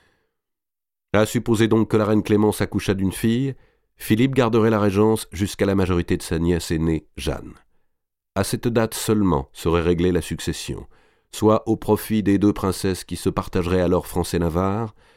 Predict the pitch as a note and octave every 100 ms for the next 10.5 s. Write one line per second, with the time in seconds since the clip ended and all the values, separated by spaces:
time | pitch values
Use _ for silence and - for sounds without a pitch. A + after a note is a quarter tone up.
0 | _ _ - G2+ G2 - F#2+ - G#2+ E2+
1 | D2+ F#2 F2 F2+ G2+ A#2 F#2+ D#2 F2+ E2
2 | D#2+ D2 C#2 E2+ F2+ - E2+ E2 D#2 D2+
3 | F2+ E2+ D2+ D2 C#2+ D2 F#2+ E2 D2 D#2+
4 | D#2 C2 C#2+ F#2+ G#2+ _ _ _ _ -
5 | C#3+ D3 B2+ A2+ C3 - A2 B2+ - C#2+
6 | A1 - - _ _ - F2 D#2 F2+ A#2
7 | A2+ - G#2+ F2+ E2 B1+ A1+ A1+ - _
8 | _ _ - C2+ - - D2+ C2+ - C#2+
9 | D2+ C#2+ - B2 - D2+ D2+ E2 E2+ C2
10 | C2 D2+ D#2 B2 -